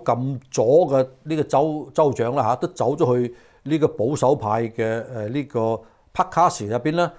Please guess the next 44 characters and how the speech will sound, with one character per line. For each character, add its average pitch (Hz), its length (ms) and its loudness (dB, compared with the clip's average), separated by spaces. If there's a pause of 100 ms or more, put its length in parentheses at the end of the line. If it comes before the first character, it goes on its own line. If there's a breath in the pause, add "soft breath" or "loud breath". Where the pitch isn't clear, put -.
(220 loud breath)
呃， 113 100 -8
博 123 180 0
客 123 160 2
入 117 60 -2
邊 151 200 -4
呢， 165 140 0 (540)
呃， 135 80 -6
接 151 140 -2
受 123 180 2
採 127 180 2
訪， 131 240 2
而 101 60 -6
且 131 160 -2
呢， 147 80 2
佢 139 140 -2
亦 120 80 0
都 165 120 -4
反 127 460 -4
對 117 260 -2
嗰 120 280 0
個， 117 320 -2 (420 loud breath)
呃， 127 100 -8 (120)
變 151 260 -2
性 143 260 2
人， 92 280 -4 (220)
呃， 123 120 -12
參 170 300 -2
加 175 140 4
女 120 300 0
子 - 180 -10
體 131 640 -6
育 143 80 4
運 113 180 -4
動 104 140 -4
嘅， 113 100 -4
係 107 80 -2
咪？ 135 180 -4 (200)
呃， 131 100 -4
呢 143 140 -2
個 127 80 0
就 110 100 -2
係 110 120 -4
啊， 117 280 -8
呃， 117 460 -4